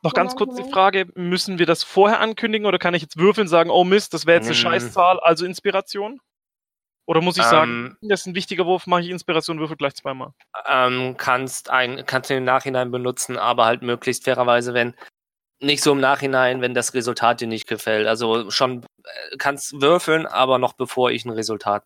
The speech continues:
Speaker 3: äh,
Speaker 1: Ja,
Speaker 3: entschieden
Speaker 1: ja,
Speaker 3: habe.
Speaker 1: gut. Nee, das ist klar, genau. Aber mir geht's
Speaker 3: Ja.
Speaker 1: jetzt darum, ich würfel halt, sehe irgendwie, es ist eine,
Speaker 3: Nee,
Speaker 1: also,
Speaker 3: kannst, kannst du
Speaker 1: sehe,
Speaker 3: ruhig
Speaker 1: es
Speaker 3: so
Speaker 1: ist eine
Speaker 3: benutzen.
Speaker 1: drei und denk mir so, „Okay, fuck,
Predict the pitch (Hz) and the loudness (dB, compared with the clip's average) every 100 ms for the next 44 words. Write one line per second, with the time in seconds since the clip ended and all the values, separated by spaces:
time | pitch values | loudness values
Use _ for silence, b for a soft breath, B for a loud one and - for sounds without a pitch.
0 | _ - 113 101 98 _ _ _ _ 107 | _ -10 -8 -8 -10 _ _ _ _ -2
1 | 175 196 190 202 196 202 196 214 214 214 | 2 4 2 -2 -2 -2 2 4 4 0
2 | - 180 165 160 156 156 160 160 196 156 | 0 2 2 4 2 2 0 0 0 2
3 | 156 165 156 147 175 180 165 160 151 151 | 2 2 0 0 0 2 0 0 -10 -10
4 | 151 170 175 165 156 143 160 147 127 139 | -2 2 2 0 -6 -8 -6 0 2 2
5 | 127 120 - - - 131 - - 185 175 | -2 -2 -8 -10 -4 -4 0 2 2 0
6 | 107 175 - 165 196 180 170 175 156 160 | -4 -6 0 4 4 2 -2 -2 -4 -4
7 | 160 165 - 160 | 0 -2 0 -2